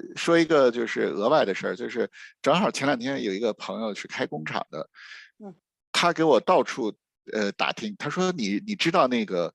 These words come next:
Speaker 1: 呃，在澳大利亚有一种房车吗？”我说，我说：“什么样的？”他就给我发了一个链接，就是一个呃，像我们这样的一个就是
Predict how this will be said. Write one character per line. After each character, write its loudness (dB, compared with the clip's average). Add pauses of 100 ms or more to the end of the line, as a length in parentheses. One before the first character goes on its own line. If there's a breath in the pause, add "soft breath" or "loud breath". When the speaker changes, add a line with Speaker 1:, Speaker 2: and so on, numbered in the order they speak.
(300 loud breath)
Speaker 1:
呃， 0
在 4
澳 0
大 2
利 -2
亚 0
有 -6
一 -8
种 -12
房 -4
车 4
吗？” -2 (540 loud breath)
我 -2
说， -2 (340)
我 -2
说 2
：“什 2
么 -2
样 4
的？” 2
他 -4
就 -4
给 -2
我 4
发 2
了 4
一 -2
个 -6
链 0
接， -6 (340 loud breath)
就 2
是 -2
一 -2
个 4 (300)
呃， -2
像 0
我 0
们 -12
这 -2
样 2
的 -4
一 -8
个 -6
就 -12
是 -6